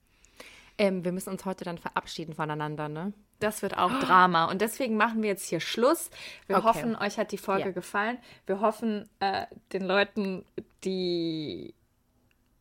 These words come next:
Speaker 2: ja, die auch sehr
Speaker 1: Ja.
Speaker 2: gespannt waren auf diese Folge, hat diese Folge auch gefallen. You know who you are. Und, äh, vielen Dank fürs Zuhören. Und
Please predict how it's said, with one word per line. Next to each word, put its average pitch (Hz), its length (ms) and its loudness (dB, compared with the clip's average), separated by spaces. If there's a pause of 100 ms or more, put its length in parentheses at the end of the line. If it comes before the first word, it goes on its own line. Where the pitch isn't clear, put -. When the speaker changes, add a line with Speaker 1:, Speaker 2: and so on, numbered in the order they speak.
(280)
Speaker 2:
ja, 208 220 -4 (540)
die 196 260 0
auch 196 120 0
sehr 208 140 2
Speaker 1:
Ja. 202 60 0
Speaker 2:
gespannt 214 320 -2
waren 214 180 2
auf 202 100 -4
diese 220 200 -6
Folge, 208 280 0
hat 190 100 -2
diese 196 160 -2
Folge 190 280 2
auch - 140 4
gefallen. 220 380 4
You 220 100 4
know 196 200 4
who 214 80 2
you 190 180 2
are. 233 260 8 (480)
Und, 226 760 0
äh, 208 340 6
vielen 320 200 8
Dank 277 160 4
fürs - 160 -2
Zuhören. 294 400 4 (140)
Und 233 640 -2